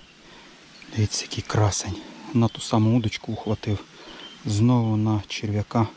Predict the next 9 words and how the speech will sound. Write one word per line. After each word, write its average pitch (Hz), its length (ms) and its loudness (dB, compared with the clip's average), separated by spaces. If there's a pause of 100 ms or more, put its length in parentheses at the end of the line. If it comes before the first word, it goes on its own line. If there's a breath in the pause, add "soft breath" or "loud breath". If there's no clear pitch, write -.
(100)
з - 120 -10
пінотістом. 104 760 -2 (2250 loud breath)
І 131 80 2
ковтнув. 139 680 2 (520 loud breath)
Дивіться, 101 360 -6 (160)
навіть 107 360 -2 (800 loud breath)
Тісто - 340 0
он 95 140 4
видно. 95 340 0